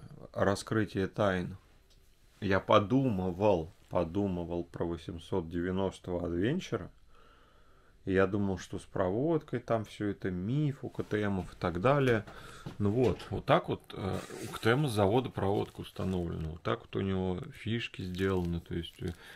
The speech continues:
и пр-, самое главное, тут всё жёсткое. То есть все вот эти вот оплётки, всё на излом, всё как-то накручено. И, в принципе, я понял, почему на К Т Мах,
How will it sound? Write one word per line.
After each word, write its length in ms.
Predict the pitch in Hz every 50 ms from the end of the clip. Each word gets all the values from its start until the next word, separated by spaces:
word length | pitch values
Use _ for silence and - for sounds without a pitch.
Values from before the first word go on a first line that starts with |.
| - - -
и 100 | - 87
пр-, 260 | - - - - -
самое 320 | - - 123 123 120 107 92
главное, 360 | 98 120 147 160 147 123 101
тут 140 | - - -
всё 240 | - - - 113 104
жёсткое. 720 | 90 80 80 107 127 147 147 - - - 101 90 85 85 - _ - - - _ _
То 80 | - -
есть 120 | - -
все 160 | - - 107
вот 160 | 101 95 -
эти 180 | 101 90 - -
вот 260 | 92 95 95 - - -
оплётки, 680 | - 101 - - - 98 101 120 120 117 117 - - -
всё 260 | - - - 104 104
на 240 | 107 107 110 110 107
излом, 420 | 101 95 98 104 120 156 165 156
всё 200 | - - - 98
как-то 300 | - - 110 107 - - 98
накручено. 760 | 98 101 107 - - 135 139 170 170 - - - 135 98 92 - - - - - - - -
И, 60 | -
в 60 | -
принципе, 400 | - 123 127 131 - - - 127
я 80 | 123 123
понял, 320 | 120 - 151 139 113 90
почему 360 | 78 - - - - 98 95 92
на 120 | 90 90
К 80 | - -
Т 180 | - 101 104 101
Мах, 200 | 98 95 85